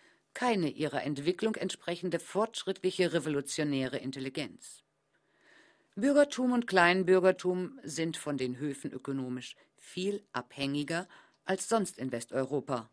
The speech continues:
Und es bildet sich darum bei ihnen ein Servilismus, eine Kleinlichkeit,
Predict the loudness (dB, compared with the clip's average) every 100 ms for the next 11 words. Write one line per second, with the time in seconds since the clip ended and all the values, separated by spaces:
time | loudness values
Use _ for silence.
0 | _ _ _ _ _ _ 0 0 2 4
1 | 6 4 0 -4 0 2 2 2 0 0
2 | 0 -2 -2 -4 -4 -6 -6 -6 -2 -2
3 | -2 -2 -4 -6 -10 _ _ _ -2 0
4 | 0 2 2 2 0 -2 -6 -12 -12 -12
5 | -14 -18